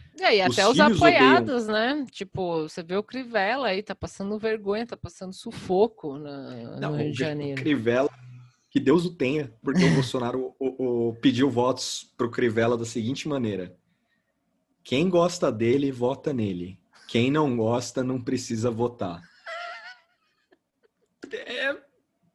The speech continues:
Speaker 2: eu não sei, mano. Às vezes eu fico pensando assim, é, é pior você ser apoiado pelo Bolsonaro, sabe?
Speaker 1: Não, não,
Speaker 2: Ele
Speaker 1: ne-, ne-, ne-, nesse caso foi, foi exatamente isso que rolou. Tipo, é, é o dedo de, de merda, assim, o Midas do, do, do cocô, assim, o cara, tudo que ele encostou, ruiu.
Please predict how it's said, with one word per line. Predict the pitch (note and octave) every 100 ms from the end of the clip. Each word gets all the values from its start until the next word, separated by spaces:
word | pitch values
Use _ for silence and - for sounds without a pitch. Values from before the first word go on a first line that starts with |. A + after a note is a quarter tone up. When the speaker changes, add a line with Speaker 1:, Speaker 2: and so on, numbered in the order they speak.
| _ _ - _ _ _ _
Speaker 2:
eu | - F4
não | B4
sei, | - - F4 F#4+ F#4
mano. | B3+ F#3 E3
Às | F#3+
vezes | C4 E4+
eu | F4+
fico | - D#4+
pensando | - C#4+ B3 B3+ A#3+
assim, | - A#3 A3+
é, | G#3+ F3+
é | F#3+
pior | - C4+ A#3+ G3 D#4
você | C4 A3+ G#3+
ser | - G#3
apoiado | F#3 F3+ E3+ D#3 D3 C#3
pelo | A2+ C#3
Bolsonaro, | C3 B2+ B2 A#2 G#2+ G#2+
sabe? | - A2 G2+
Speaker 1:
Não, | G#3+ C4+ A3
não, | E3+
Speaker 2:
Ele | E3+ F#3+
Speaker 1:
ne-, | A3
ne-, | A3 A3
ne-, | G#3 G3+ D#3+
nesse | E3+ - -
caso | D#3 D3 G3+
foi, | - C4 E4
foi | - G#3
exatamente | F#3 F3+ F3 A3 C#4+ -
isso | F4
que | -
rolou. | E4 G#4+ C#4+ G#3
Tipo, | G#3+ - - E3 D#3
é, | D#3 C#3+
é | D3+ D3+ D3+
o |
dedo | D#3 D3+ D#3
de, | E3+ F#3+
de | F3 G#3
merda, | B3 G3 G#3+ F3
assim, | D#3 D#3+
o |
Midas | D3 D3 E3 F#3 F3
do, | F#3
do, | F3+ F#3
do | F3+
cocô, | - - - F#3 G3
assim, | D3+ - D3+
o | C3
cara, | C#3 C#3+
tudo | - D3
que | -
ele | F3+
encostou, | F3+ G#3 G#3+ - E3+ F3+ G#3+
ruiu. | G3 C#4 A#3 A3 F3+